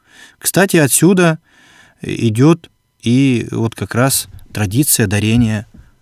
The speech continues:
подарков или подарков рождественских. Но для нас, людей, э, проживших эпоху советского строя,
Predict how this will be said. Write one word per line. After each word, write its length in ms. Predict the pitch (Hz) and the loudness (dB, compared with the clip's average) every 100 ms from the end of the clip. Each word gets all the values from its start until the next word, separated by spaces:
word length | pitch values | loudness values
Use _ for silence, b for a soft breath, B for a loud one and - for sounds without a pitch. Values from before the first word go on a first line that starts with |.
| _ _ | _ _
подарков 640 | 113 117 107 - 85 - _ _ | 0 0 0 -6 -16 -20 _ _
или 500 | - 113 110 104 101 - | -8 -4 -4 -4 -8 -10
подарков 500 | - 113 135 127 117 | -6 -2 -2 -2 -4
рождественских. 840 | 135 113 131 117 - 95 - 113 - B B B | -2 0 2 0 -2 -10 -12 -20 -20 B B B
Но 220 | 131 165 - | 0 0 -2
для 260 | 127 135 | 0 4
нас, 340 | 151 180 170 - | 4 4 2 0
людей, 600 | 123 131 135 156 139 113 - | 0 0 4 4 4 0 -4
э, 120 | 110 | -4
проживших 760 | 127 131 131 143 - 117 - - | 0 2 4 2 0 -4 -6 -8
эпоху 800 | - 117 147 135 127 113 110 113 | -6 0 0 2 0 0 -2 -6
советского 640 | 127 - 131 170 - 147 127 | -2 2 4 4 2 0 0
строя, 580 | 120 - 123 101 87 | -2 0 0 0 -4